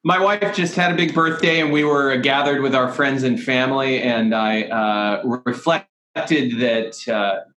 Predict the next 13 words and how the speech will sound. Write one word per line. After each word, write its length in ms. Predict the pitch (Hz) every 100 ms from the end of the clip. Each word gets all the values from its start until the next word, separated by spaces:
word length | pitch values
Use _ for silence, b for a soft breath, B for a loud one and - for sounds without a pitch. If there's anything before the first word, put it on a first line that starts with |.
| _ _ -
all 320 | 147 180 185
the 80 | 147
research 580 | 151 151 156 151 - -
that 200 | 120 -
shows 640 | - 127 120 120 117 -
what 400 | 113 104 117 -
makes 320 | 113 113 -
for 200 | - 117
a 60 | 110
fulfilling 580 | 107 - - 120 123 110
life 440 | 110 123 170 - - _ _ -
long-term 680 | 113 127 123 131 135 147 -
is 420 | 117 117 110